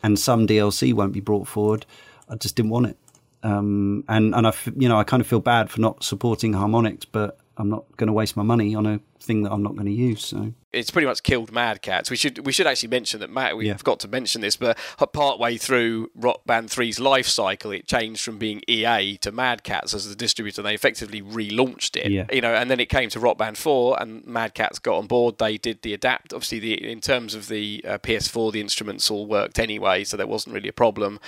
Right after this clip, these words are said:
Speaker 2: but they needed a special adapter, which only worked with the wireless hardware. Now, the new company who are involved in this, who are P D P,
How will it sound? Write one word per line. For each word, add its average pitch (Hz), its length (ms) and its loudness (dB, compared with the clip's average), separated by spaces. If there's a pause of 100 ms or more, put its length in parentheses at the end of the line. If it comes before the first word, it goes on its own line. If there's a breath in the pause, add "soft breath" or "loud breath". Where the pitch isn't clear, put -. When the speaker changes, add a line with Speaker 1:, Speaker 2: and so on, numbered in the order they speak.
(240 loud breath)
Speaker 2:
but 107 300 2 (100)
they 113 160 -4
needed 110 260 -8
a 107 60 -8
special 110 380 -2
adapter, 107 560 -2
which - 220 -10
only 123 200 0
worked 110 180 -2
with 107 100 -10
the 107 120 -4
wireless 120 320 4
hardware. 101 380 0
Now, 101 260 0 (260)
the 113 100 -12
new 127 300 0
company 104 720 -4 (300 loud breath)
who 110 160 2
are 104 60 2
involved 104 360 2
in 101 80 -6
this, 101 200 -2
who 107 60 -2
are 101 40 -8
P 113 260 2
D 104 200 -8
P, 98 500 -4